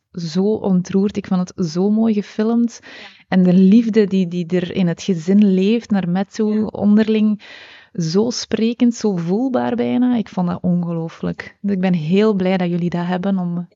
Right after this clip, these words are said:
Speaker 1: om zeker zoveel keer terug naar te kijken als jullie voelen van
Speaker 2: Ik kijk het ook echt vaak. Ja, ik kijk het filmpje echt heel vaak.
Speaker 1: Het is al een heel, eh,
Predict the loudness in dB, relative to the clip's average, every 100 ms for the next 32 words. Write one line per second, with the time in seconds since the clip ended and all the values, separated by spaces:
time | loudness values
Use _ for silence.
0 | _ _ _ -4 0 2 4 2 2 0
1 | 0 0 -2 0 -4 2 0 2 -2 0
2 | 0 2 2 4 2 2 2 4 4 4
3 | 4 4 2 4 2 0 -6 -18 -18 -20
4 | -10 -8 -4 -4 -4 -6 -6 -4 -6 -8
5 | -6 -6 -6 -12 -20 _ -10 -8 -8 -12
6 | -18 -12 -8 -8 -10 -14 -14 -12 -12 -12
7 | -16 -18 -18 -18 -20 -20 _ _ _ _
8 | _ _ _ _ _ _ -4 0 2 2
9 | 2 0 0 0 0 0